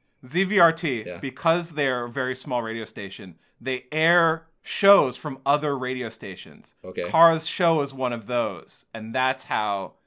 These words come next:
Speaker 1: his daughter hears it all the time. That's why he's upset that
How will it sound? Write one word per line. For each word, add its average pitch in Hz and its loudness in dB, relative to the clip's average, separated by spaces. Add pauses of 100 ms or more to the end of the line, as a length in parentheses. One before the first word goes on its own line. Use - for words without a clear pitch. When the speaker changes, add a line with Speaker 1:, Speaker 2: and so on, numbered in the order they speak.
Speaker 1:
his 120 -10
daughter 110 -2
hears 110 -12
it 113 -12
all 92 -6
the 92 -10
time. 87 -12
That's 147 0
why 113 -2
he's 113 -10
upset 104 -8 (340)
that 110 -4